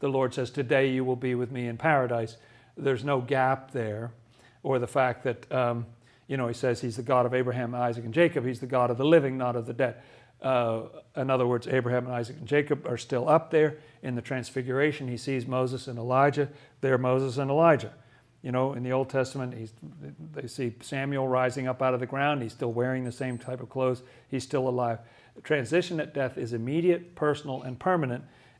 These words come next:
And so when Scripture is talking about heaven and hell, it's talking about us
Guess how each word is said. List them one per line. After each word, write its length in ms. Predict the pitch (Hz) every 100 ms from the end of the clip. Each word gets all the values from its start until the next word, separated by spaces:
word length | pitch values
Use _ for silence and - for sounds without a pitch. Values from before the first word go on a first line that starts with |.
| -
And 180 | 131 117
so 280 | - 135
when 380 | 123 151 131 131 -
Scripture 400 | - - 180 175
is 60 | 151
talking 280 | - 175 180
about 200 | 139 120
heaven 260 | 143 147
and 120 | 139 131
hell, 340 | 165 123 120 - _ -
it's 120 | 139
talking 180 | 165 180
about 200 | 165 156
us 440 | 196 160 - -